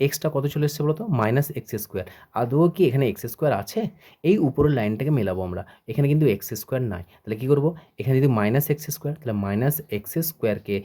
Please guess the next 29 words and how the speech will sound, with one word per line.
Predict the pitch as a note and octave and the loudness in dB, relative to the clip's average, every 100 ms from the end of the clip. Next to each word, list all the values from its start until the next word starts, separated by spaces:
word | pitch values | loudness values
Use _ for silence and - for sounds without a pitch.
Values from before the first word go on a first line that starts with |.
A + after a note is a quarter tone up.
| - - | -8 -10
যদি | G#2 | -8
কাটাকাটি | G#2+ G#2 G2 C3+ D3 | -2 0 2 2 2
করতে | - G2+ - | 0 -6 -8
হয়, | G2 F#2+ | -8 -8
শূন্য | - D3 F#3 | 0 4 4
করতে | C#3 G#2 G2+ | 4 -2 -6
হয়, | F#2+ | -8
তাহলে | G#2+ G#2 | -6 -4
প্লাস | G2+ A2+ A#2 | -4 -4 -8
এক্স | - | -12
স্কয়ার | - - C3 | -12 -4 -2
লাগবে, | B2+ C3 - - | -2 -4 -10 -6
তবে | G#2+ A2 | -2 0
এটা | A#2+ B2+ | 2 2
ক্যান্সেল | C3+ C3+ C#3+ | 2 2 0
হবে। | C#3 D#3+ - _ | -2 -4 -10 _
তাহলে | - - G#2 | -18 -6 -2
এখানে | A2+ | 0
কত | A2 | 0
দেবো? | A#2+ C3 F3 - _ - | 0 0 0 -4 _ -4
প্লাস | G2+ G2+ C#3 | 0 2 0
কত | - C#3 | -2 -2
দেবো | F3+ F#3+ A2 | 2 4 2
যেন | G2 G#2+ | -2 -2
এক্স | G2+ B2 | -4 -8
স্কয়ার | - C#3 | -4 -2
আসে? | D3 A3 - _ _ _ | -2 -8 -16 _ _ _
এক্স | A2 G#2+ F#2+ | -4 -4 -4
দেবো। | F2 F2 | -8 -8